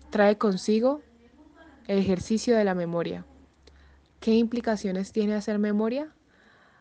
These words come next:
Hacer memoria es recordar, volver a pasar por el corazón. Volver a pasar por el corazón representa la fragilidad del ser humano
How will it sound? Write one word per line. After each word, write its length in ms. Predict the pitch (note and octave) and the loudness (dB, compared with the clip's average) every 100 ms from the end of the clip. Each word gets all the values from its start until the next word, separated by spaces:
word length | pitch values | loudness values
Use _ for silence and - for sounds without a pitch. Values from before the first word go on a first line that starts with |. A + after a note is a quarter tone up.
| _ _ - | _ _ -4
Hacer 300 | G#3+ G#3+ G3 | 0 2 2
memoria 580 | G3+ G#3+ A#3 C4 C#4+ - - - - | 2 2 2 0 -2 -8 -20 -14 -4
es 160 | G3+ F#3+ | -2 0
recordar, 680 | G3+ G3 F3 F3 E3+ - - - _ _ _ | -2 -2 0 0 0 -4 -18 -20 _ _ _
volver 340 | G#3 G3 F#3+ G3 | 2 2 6 4
a 80 | G#3 | 4
pasar 320 | G#3+ F#3+ F3+ | 2 -2 -4
por 140 | G3 | -2
el 100 | G3 | -2
corazón. 480 | - F3+ F3 F#3 F3 _ _ _ _ _ _ - | -2 -6 -6 -12 -14 _ _ _ _ _ _ -12
Volver 360 | G#3 G#3 G3 G3 | -4 -2 0 0
a 40 | |
pasar 320 | G#3 A3+ G3+ F#3+ | -2 -2 -4 -4
por 140 | G3 | -6
el 80 | G3+ | -4
corazón 560 | G#3+ G3 F3+ F#3+ B3 - _ - - | -4 -4 -6 -6 -8 -12 _ -20 -12
representa 920 | G3 G#3 G3+ G3 F#3+ F#3 F#3 G3 G3 _ | -4 -2 -2 -4 -4 -6 -4 -6 -6 _
la 160 | G3+ G3 | -8 -8
fragilidad 720 | G3+ F#3+ F#3+ F#3+ F3 F3+ G3+ - | -6 -8 -6 -6 -6 -6 -8 -12
del 220 | G#3 F#3 | -12 -12
ser 200 | - F3+ | -10 -10
humano 380 | F3+ F3 E3+ | -10 -10 -12